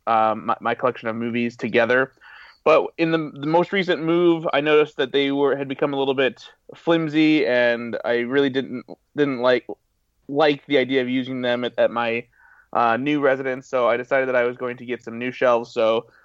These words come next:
inspired by, uh, Jacob's, uh, barrage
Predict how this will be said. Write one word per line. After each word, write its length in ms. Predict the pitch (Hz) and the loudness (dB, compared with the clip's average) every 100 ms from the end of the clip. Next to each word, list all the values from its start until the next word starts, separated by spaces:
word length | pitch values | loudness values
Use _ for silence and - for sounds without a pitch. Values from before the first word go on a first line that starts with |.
| _ - | _ -6
inspired 520 | 131 - 151 156 139 | -4 2 4 4 4
by, 380 | 135 123 120 120 | 2 4 2 -2
uh, 200 | 113 113 | -2 -2
Jacob's, 960 | 120 156 165 151 127 120 123 - - _ _ - | -4 -4 -2 2 2 2 -4 -18 -20 _ _ -2
uh, 160 | 120 | -2
barrage 760 | 117 147 135 120 127 123 127 | 0 0 2 4 4 4 0